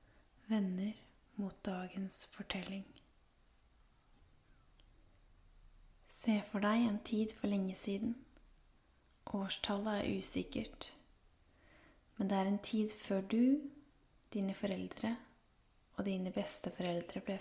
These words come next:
født. Det er på mange måter en enkel tid,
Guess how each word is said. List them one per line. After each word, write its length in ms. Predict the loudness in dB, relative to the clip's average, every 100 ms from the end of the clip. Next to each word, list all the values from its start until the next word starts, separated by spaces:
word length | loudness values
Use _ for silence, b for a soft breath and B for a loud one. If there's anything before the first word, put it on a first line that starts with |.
| -4
født. 400 | -8 -10 -16 -16 -16 -20 -20 _ _ -20 -20 -20 -20 _ 0
Det 80 | 0
er 100 | 2
på 80 | 4
mange 320 | 6 4 4
måter 400 | 4 2 0 0
en 120 | 2 0 -2
enkel 400 | -2 -4 -6 -2
tid, 240 | 0 0